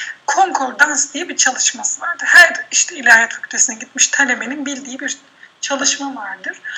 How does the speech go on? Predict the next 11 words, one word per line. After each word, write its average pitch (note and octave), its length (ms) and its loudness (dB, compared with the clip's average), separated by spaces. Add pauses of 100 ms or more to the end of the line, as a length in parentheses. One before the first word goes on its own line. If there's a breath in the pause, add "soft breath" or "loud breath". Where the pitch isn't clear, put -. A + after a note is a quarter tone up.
(180 loud breath)
Böyle - 200 -6
ciltlerce, B3 720 4
yani G3+ 240 -10
bir - 200 -12
rafların B3 500 -4
almadığı G#3+ 640 -4
ciltlerce, B3 760 -2 (480 loud breath)
boyutu B3 760 -4
çok C4 200 -2 (180)
büyük. A3+ 380 -12 (380)
Nedir C4+ 420 -4